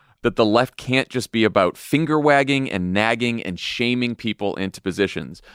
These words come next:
which made me think, uh, basically, uh, my old boss, who we interviewed Friday for Pod Save America, s-, basically said the same thing about the Democratic Party. He said the Democratic Party can be a buzzkill.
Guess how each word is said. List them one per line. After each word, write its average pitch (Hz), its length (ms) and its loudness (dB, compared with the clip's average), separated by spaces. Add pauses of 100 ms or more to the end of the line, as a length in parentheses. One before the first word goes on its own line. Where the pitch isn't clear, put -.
(240)
which - 320 -2 (100)
made 139 200 2
me 143 80 2
think, 127 240 -2 (100)
uh, 120 100 4 (100)
basically, 143 480 2 (220)
uh, 110 160 2
my 117 200 2
old 120 200 2
boss, 127 260 4
who 127 80 -6
we 113 100 0
interviewed 110 320 0
Friday 135 300 2
for 117 100 -8
Pod 117 200 0
Save 107 120 -4
America, 135 260 0
s-, - 140 -4 (200)
basically 208 320 2
said 127 140 0
the 104 80 -4
same 117 220 0
thing 107 120 -4
about 101 160 2
the 98 60 -2
Democratic 95 400 -2
Party. 147 240 -2
He 95 40 -6
said 87 140 -14
the 87 60 -8
Democratic 92 380 -4
Party 95 200 -2
can 95 120 -10
be 90 100 -4
a 85 40 -6
buzzkill. 98 540 0